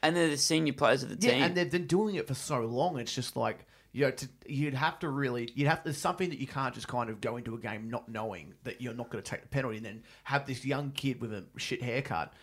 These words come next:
Speaker 2: kind of come in, and then you have, you have his mate Dani Alves, um, you know, grab the ball for him and kind of, like, it's,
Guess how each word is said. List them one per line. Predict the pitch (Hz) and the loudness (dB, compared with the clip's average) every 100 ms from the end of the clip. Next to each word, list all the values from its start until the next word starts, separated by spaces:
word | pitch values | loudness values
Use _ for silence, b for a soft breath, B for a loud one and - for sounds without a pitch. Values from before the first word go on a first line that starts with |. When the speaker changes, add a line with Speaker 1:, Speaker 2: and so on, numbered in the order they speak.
| b - | b -6
Speaker 2:
kind | 120 117 | -4 -2
of | |
come | - 127 127 | -2 -2 0
in, | 120 - | -4 -6
and | 135 | -4
then | 143 | -2
you | 135 | 0
have, | 131 127 | -2 -2
you | 127 | -6
have | 117 127 123 127 | -4 -4 -2 -2
his | 127 | -2
mate | 123 127 - | -2 -4 -2
Dani | 123 117 | -6 -4
Alves, | 113 147 131 104 95 - b b b _ | -2 -2 -2 -6 -6 -10 b b b _
um, | 104 113 127 | -2 0 -2
you | 123 | -4
know, | 117 | -4
grab | 123 131 127 | 0 0 0
the | 120 | -4
ball | 120 131 127 | 0 2 0
for | - 113 107 | -2 -4 -4
him | 107 | -6
and | 110 | -8
kind | 120 110 | -6 -4
of, | 85 | -4
like, | 120 - | -4 -4
it's, | - | -8